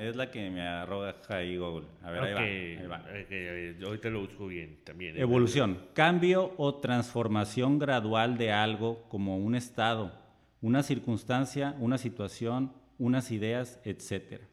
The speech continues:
Speaker 2: Ujú.
Speaker 1: Ay, ni siquiera, o sea, nada, pues, me dejaron en la misma. Luego viene ot-, una segunda, eh, definición. Dos, movimiento de una persona, animal o cosa que se desplaza en un lugar a otro, especialmente cuando se hace de manera coordinada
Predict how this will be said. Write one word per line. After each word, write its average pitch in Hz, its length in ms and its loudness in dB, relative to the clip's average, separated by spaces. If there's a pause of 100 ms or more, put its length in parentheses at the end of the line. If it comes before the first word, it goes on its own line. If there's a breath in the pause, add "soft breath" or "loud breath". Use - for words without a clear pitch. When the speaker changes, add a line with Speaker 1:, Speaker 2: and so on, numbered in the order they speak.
(140)
Speaker 2:
Ujú. 113 300 -18 (380 soft breath)
Speaker 1:
Ay, - 160 -8
ni 110 100 0
siquiera, 107 320 -8
o - 20 -6
sea, 110 100 -4
nada, 104 300 -4
pues, 101 120 -10 (360)
me 107 220 -4
dejaron 117 380 -2
en 113 60 -2
la 98 80 0
misma. 110 380 -4 (600)
Luego 110 200 2
viene 123 160 2
ot-, 120 200 -2
una 139 180 2
segunda, 107 760 -2 (1300 soft breath)
eh, 95 580 -2
definición. 95 600 -2 (120)
Dos, 104 400 -2 (540 soft breath)
movimiento 143 800 4
de 151 140 0
una 165 280 2
persona, 151 760 0
animal 120 520 0
o 117 200 -4
cosa 135 420 -4
que 120 100 -6
se 107 160 -6
desplaza 117 480 -4
en 123 80 0
un 117 140 0
lugar 117 260 0
a 113 100 2
otro, 127 540 -4
especialmente 113 760 -4
cuando 107 260 -4
se 107 140 -8
hace 107 220 -6
de 113 100 -4
manera 101 500 -4
coordinada 101 840 -4